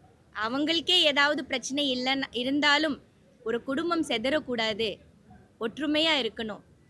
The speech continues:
குழந்தைங்களோட, ஹஸ்பண்டோட எல்லாமே விஷயங்கள் காப்பாத்தி கடைசி வரை கொண்டு வருது தான் ஒரு குடும்ப தலைவி அன்-, என்பது. So அந்த குடும்பி-, த-, குடும்பத்தோட அந்த தலைவி கதாபாத்திரம் எனக்கு கொடுத்து,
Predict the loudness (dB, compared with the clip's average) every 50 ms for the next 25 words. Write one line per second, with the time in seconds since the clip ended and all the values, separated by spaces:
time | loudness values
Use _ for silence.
0 | _ _ -20 -20 _ _ -6 -4 -2 0 0 0 0 0 -2 -2 -2 -2 -4 -4
1 | -4 -4 -4 -4 -4 -4 -4 -6 -6 -6 -4 -4 -4 -4 -6 -6 -6 -6 -6 -8
2 | -6 -4 0 2 2 2 2 2 0 -2 -2 -2 -4 -6 -8 -8 -8 -8 -8 -8
3 | -10 -8 -4 -4 -4 -4 -4 -4 -6 -6 -6 -6 -8 -10 -10 -12 -16 -20 -20 -20
4 | -14 -2 0 2 4 4 4 4 2 0 -2 -2 0 0 -2 -2 -2 -4 -6 -6
5 | -4 -6 -6 -6 -6 -6 -6 -6 -4 -2 -2 -2 -2 -4 -8 -18 -20 -20 -12 -8
6 | -4 -4 -4 -4 -2 -2 0 0 2 0 0 0 -2 0 0 0 0 0 0 0
7 | 0 0 -2 -6 -10 -12 -16 -12 -10 -8 -6 -6 -6 -6 -8 -8 -10 -14 -16 -20
8 | -20 -20 -20 -20 -20 -20 -14 -4 -2 0 0 0 -2 -2 -2 -4 -2 0 2 0
9 | 0 0 -2 -6 -6 -4 -4 -2 -2 2 2 2 2 4 4 4 4 4 4 2
10 | 0 0 2 2 4 4 4 4 4 2 2 2 2 2 2 2 2 2 2 0
11 | 2 0 -2 -2 -2 -2 -4 -4 -4 -6 -6 -4 -4 -4 -4 -4 -4 -2 -2 -2
12 | -4